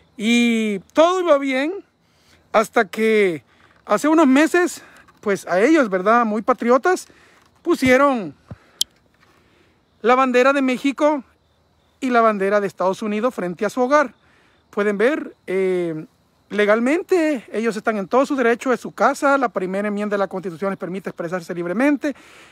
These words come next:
eh, esto no tiene nada de malo. Aquí está la bandera de México y Estados Unidos en su casa, pueden ver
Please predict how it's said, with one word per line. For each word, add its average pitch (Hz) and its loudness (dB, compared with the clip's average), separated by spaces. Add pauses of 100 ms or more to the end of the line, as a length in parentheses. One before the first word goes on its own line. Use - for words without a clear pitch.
(160)
eh, 185 -2
esto 196 -4
no 196 0
tiene 196 -4
nada 190 2
de 185 -6
malo. 302 2 (340)
Aquí 208 -10
está 233 0
la 226 4
bandera 214 2
de 208 0
México 240 -2
y 226 0
Estados 208 -2
Unidos 214 -2
en 202 -2
su 196 -10
casa, 294 0 (1300)
pueden 190 -2
ver 254 2